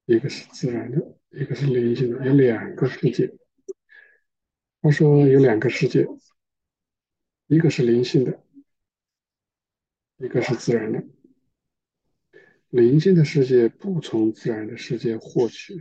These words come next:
任何东西，自然的世界也不从灵，也没有任何东西来自灵性的世界。这两个世界的事物是没有这种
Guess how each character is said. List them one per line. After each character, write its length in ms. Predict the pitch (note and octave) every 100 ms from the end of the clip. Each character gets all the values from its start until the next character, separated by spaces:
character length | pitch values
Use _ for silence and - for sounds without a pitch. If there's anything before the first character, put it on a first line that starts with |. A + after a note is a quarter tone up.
| -
任 280 | D3 C#3 G#2+
何 180 | -
东 220 | - A#2+ A#2
西， 200 | - _ _ _ _ _ _ _
自 200 | - B2+
然 180 | A2 A2
的 80 |
世 220 | B2+ - B2
界 160 | B2 A#2 A2+
也 160 | A2+ G#2+
不 160 | A2
从 380 | A2 - A2+ A2+ A2+
灵， 240 | A2 A2 - - _ _ _
也 160 | B2+ A2+
没 160 | B2+
有 80 | B2+
任 260 | A#2+ F#3+ F3+
何 160 | G#2+
东 240 | - - -
西 140 | -
来 260 | A2 G#2+ A2+
自 160 | - E3+ A#2
灵 240 | G#2+ A2
性 180 | - B2+
的 80 | A2+
世 160 | -
界。 180 | - D3+ - _ _ _ _ _
这 140 | _ C3
两 220 | A#2 A2
个 100 | B2
世 180 | - C3+
界 220 | A#2 E3 A#3+ C4 _ _ _ _
的 100 | -
事 340 | A#2 - D3+ C3
物 220 | B2 D#3 _ _ _ _ _ _ _ _
是 520 | - - B2 A#2 D#3 - _ _ _
没 360 | A2 G#2+ B2
有 120 | C3
这 160 | A2 A2+
种 300 | A2+ D3 D#4+